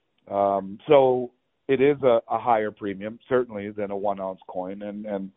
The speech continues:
somewhat considerably. But from a standpoint of utility, versatility, in a world that, you know, who knows how crazy things get in a banking problem. But do remember, there's, I don't know, approaching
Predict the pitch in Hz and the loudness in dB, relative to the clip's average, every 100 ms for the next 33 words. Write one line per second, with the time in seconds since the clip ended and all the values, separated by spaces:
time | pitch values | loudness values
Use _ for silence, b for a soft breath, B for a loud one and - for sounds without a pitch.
0 | - 110 113 90 - 95 101 120 117 104 | 2 2 2 -4 -6 -8 0 4 4 4
1 | 98 92 101 - _ _ _ _ _ - | 2 4 4 2 _ _ _ _ _ -2
2 | 135 123 - 120 120 120 123 117 113 - | 0 0 -2 -2 -2 -2 -2 -2 -2 0
3 | 107 98 92 95 120 113 110 107 92 98 | 2 0 -4 -4 2 2 2 -2 -4 -6
4 | - 95 117 107 104 98 98 - _ _ | -6 -6 -2 -2 -2 -6 -8 -12 _ _
5 | _ _ _ 104 95 101 107 104 95 95 | _ _ _ -10 -4 2 2 2 2 0
6 | 95 - 107 92 90 - _ _ _ _ | 0 -6 -10 -8 -8 -12 _ _ _ _
7 | _ _ 147 131 120 120 117 98 - 107 | _ _ -4 2 4 4 4 -2 0 -2
8 | 101 98 98 90 _ _ 127 110 101 110 | -2 -4 -8 -8 _ _ -4 -4 -4 2
9 | 127 110 98 90 101 101 - 95 - 98 | 4 2 -2 -4 -4 -4 -8 -12 -4 -2
10 | 98 104 104 104 117 120 110 110 135 113 | -2 -4 -4 -4 -4 -4 -2 0 0 0
11 | 104 101 98 95 - _ _ _ _ _ | -2 -2 -4 -6 -18 _ _ _ _ _
12 | - 104 101 87 98 - 110 107 101 | -8 -4 -4 -2 -4 0 0 0 -4